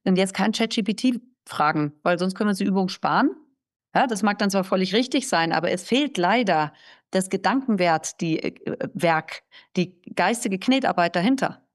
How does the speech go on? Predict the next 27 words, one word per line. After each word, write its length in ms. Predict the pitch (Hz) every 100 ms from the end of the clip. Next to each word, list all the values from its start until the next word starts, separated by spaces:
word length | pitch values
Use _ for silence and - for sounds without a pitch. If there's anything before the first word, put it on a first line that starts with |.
| _ _ _ -
Und 160 | 196
das 120 | 254
ist 200 | 262 240
die, 100 | 214
auf 140 | 190 -
die 80 | 175
es 100 | -
ankommt. 640 | 226 233 143 - - - - _ _ _ _ _
Und 120 | 180
das 120 | 196 202
ist 100 | 220
nicht 280 | 294 -
unbedingt 340 | - 214 196 190
das 100 | 175
Ergebnis. 500 | 175 247 262 156 156
Also 160 | 160
das 180 | 175 170
heißt, 240 | 180 202 196
wenn 80 | 190
Chat 180 | 202
G 100 | 202
P 80 | 185
T 100 | 190
ein 120 | 185
wunderbares 440 | 196 330 247 226 196
Ergebnis 420 | 190 233 240 220
ausstößt, 720 | - 185 196 - 196 196 190